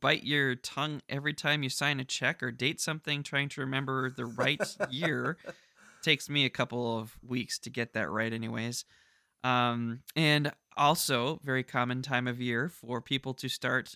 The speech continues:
Speaker 1: trying to improve their lives, or at least making goals to improve their lives that will last maybe a couple of weeks, couple days, couple months. Uh, and sometimes it happens in ministry too.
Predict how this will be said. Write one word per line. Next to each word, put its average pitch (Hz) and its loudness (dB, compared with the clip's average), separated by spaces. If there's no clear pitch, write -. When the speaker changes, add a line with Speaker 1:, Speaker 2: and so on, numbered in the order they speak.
Speaker 1:
trying 143 2
to 135 -2
improve 147 -4
their 127 -2
lives, 127 0
or 123 0
at 120 -2
least 135 -2
making 131 -4
goals 131 -2
to 127 -4
improve 120 -4
their 113 -4
lives 120 -2
that 120 -4
will 120 -6
last 117 -4
maybe 123 -8
a - -6
couple 120 -12
of 117 -12
weeks, 131 -8
couple 120 -12
days, 127 -6
couple 131 -18
months. 143 -4
Uh, 143 4
and 170 2
sometimes 226 2
it 190 0
happens 180 0
in 156 0
ministry 147 -2
too. 123 -4